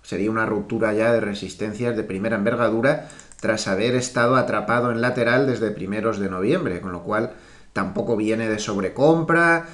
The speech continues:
ni nada de todo eso. Los indicadores, de hecho, no nos muestran sobrecompra para nada, está completamente neutral, lo cual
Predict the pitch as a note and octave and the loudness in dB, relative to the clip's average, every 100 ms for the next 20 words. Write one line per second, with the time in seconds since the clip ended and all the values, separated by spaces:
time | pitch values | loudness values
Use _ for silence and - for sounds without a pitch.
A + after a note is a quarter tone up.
0 | - - - A#2+ A2+ A#2+ A2 G2+ G2 G2 | -20 -18 -4 -2 2 2 2 4 2 0
1 | G#2+ D3+ G3 - - G2+ F#2+ F#2+ G2+ G2+ | 2 2 2 -2 -10 -8 -8 -4 -2 0
2 | A2 A2 A#2 A#2 C#3+ C#3+ B2+ C3+ A#2+ G2 | 2 2 0 2 2 2 2 2 2 0
3 | F#2+ G2+ G2+ F#2+ F#2+ F#2 F#2 - - - | -2 -2 -4 -4 -4 -4 -8 -14 -20 -14
4 | - G#2+ G2 A2+ C3 C#3+ G2 F2+ C3+ G#2+ | -4 -2 -2 0 0 2 0 2 4 2
5 | G2 G#2 A2 G#2+ G#2+ G#2+ G#2+ A2 G#2+ G2+ | 0 -4 -4 -2 -4 -4 -4 -2 -2 0
6 | C#3+ A2+ F2+ G#2 A2+ C#3 | 4 4 2 0 2 2